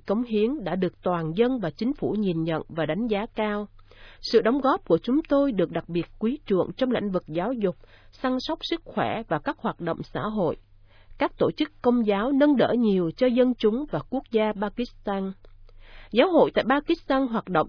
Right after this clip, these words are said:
cho tất cả mọi người, chứ không phải chỉ cho các tín hữu Kitô mà thôi. Chẳng hạn trong các trường Công giáo,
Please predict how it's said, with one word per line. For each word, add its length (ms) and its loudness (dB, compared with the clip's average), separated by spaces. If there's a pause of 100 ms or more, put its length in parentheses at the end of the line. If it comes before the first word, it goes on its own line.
(100)
cho 100 2
tất 220 -4
cả 140 -2
mọi 240 0
người, 400 0
chứ 120 -4
không 180 -4
phải 320 -4
chỉ 160 -4
cho 140 -4
các 180 -6 (100)
tín 160 2
hữu 200 -2
Kitô 480 -2
mà 320 -4
thôi. 320 -2 (480)
Chẳng 160 4
hạn 280 0
trong 180 0
các 180 -6
trường 320 0
Công 220 0
giáo, 320 -2